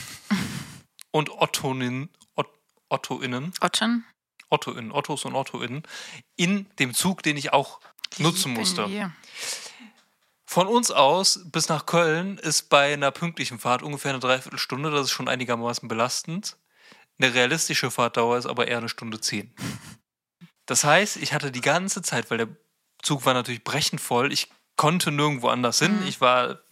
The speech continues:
Speaker 1: da fest, weil da standen Leute mit, äh, Fahrrad. Ich hätte mich da durchkämpfen können, aber zu welchem Preis?
Speaker 2: Ja.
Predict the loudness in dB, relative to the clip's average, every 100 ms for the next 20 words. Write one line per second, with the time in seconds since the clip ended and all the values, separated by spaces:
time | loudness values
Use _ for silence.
0 | -6 2 4 4 2 0 2 2 6 4
1 | 4 0 0 0 0 -4 -6 -6 -4 -2
2 | 0 -2 2 2 4 4 2 -4 -20 _
3 | -20 -20 _ _ 0 0 0 -2 0 0
4 | -2 -2 -4 -4 -2 -2 0 2 2 2
5 | 0 0 -2 -2 -6 -6 -6 -10 -6 -6